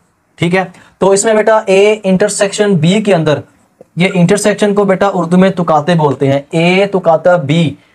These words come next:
इनमें जो चीज़ें common है वो आ जाएंगी। अब इनमें common तो कुछ भी नहीं है। ठीक है, अब बेटा इन दोनों के अंदर common कुछ भी नहीं, क्योंकि ये हमारे पास odd number है और ये इवन number है, इन दोनों में कुछ भी common नहीं है।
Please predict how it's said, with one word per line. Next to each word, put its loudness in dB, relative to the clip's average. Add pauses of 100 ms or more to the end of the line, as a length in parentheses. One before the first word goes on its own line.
(260)
इनमें 0
जो 4
चीज़ें 0
common 0
है 0
वो 4
आ 2
जाएंगी। 2
अब -2
इनमें 2
common 0
तो 0
कुछ -2
भी 2
नहीं 4
है। -4 (420)
ठीक 0
है, -2 (200)
अब 0
बेटा 2
इन -4
दोनों 2
के 2
अंदर 2
common 0
कुछ -4
भी 2
नहीं, 2
क्योंकि 0
ये 4
हमारे 0
पास 0
odd 2
number 0
है 0
और 0
ये 0
इवन -4
number 2
है, 0
इन -2
दोनों 0
में 0
कुछ -4
भी 0
common 0
नहीं 0
है। -2